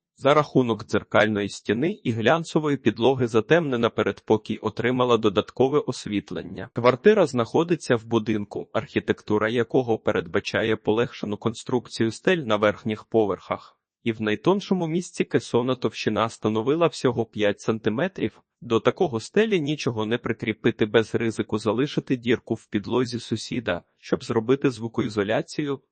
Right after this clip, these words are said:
довелося нарощувати стелю в бетонні армовані стіни,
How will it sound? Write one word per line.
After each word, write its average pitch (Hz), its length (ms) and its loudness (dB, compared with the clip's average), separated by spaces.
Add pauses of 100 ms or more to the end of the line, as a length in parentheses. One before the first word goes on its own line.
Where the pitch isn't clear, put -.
(100)
довелося 117 540 2
нарощувати 113 680 -2
стелю 110 520 -2
в 101 100 -18
бетонні 110 560 0
армовані 104 600 -4
стіни, - 540 -10